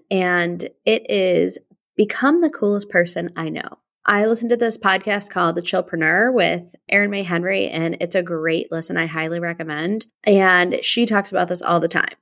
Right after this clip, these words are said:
Like, "I just wanna be the coolest person I know." And, like, why the F not? I love that sentiment because, like, for me, it takes away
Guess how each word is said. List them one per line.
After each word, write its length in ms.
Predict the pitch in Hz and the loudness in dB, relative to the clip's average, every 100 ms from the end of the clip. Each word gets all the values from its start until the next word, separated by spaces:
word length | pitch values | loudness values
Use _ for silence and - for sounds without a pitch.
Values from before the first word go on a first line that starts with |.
| - | -2
Like, 240 | 180 180 - | 0 0 -2
"I 140 | 202 | -2
just 220 | 240 - | -2 0
wanna 180 | 285 277 | 0 2
be 100 | 240 | 2
the 100 | 220 | 0
coolest 340 | - 180 180 - | 0 -2 -2 -2
person 300 | 170 175 165 | -2 -2 -8
I 80 | 151 | -4
know." 340 | 175 202 - _ _ _ _ _ - | -2 -2 -4 _ _ _ _ _ 0
And, 80 | 220 | 2
like, 160 | 220 214 | 2 -2
why 360 | 165 160 220 | -2 2 2
the 140 | 247 - | 0 -6
F 220 | 240 - | -8 -2
not? 340 | 185 196 - _ _ _ _ 202 | 2 2 0 _ _ _ _ 2
I 80 | |
love 400 | 214 214 202 220 | 2 4 4 4
that 160 | 240 - | 2 0
sentiment 640 | 196 185 185 233 262 269 _ _ _ _ - | 0 -2 -2 -2 -2 -4 _ _ _ _ -2
because, 460 | 214 - 214 208 | -2 2 0 0
like, 380 | 196 180 - - - _ _ _ | 0 0 -2 -10 -20 _ _ _
for 240 | - 240 220 | -2 2 2
me, 560 | 190 180 190 247 269 | 4 2 4 4 2
it 140 | - - | 0 -2
takes 340 | 208 190 - | -2 -2 -2
away 720 | 196 175 175 175 180 185 196 | -4 -2 0 2 2 2 -2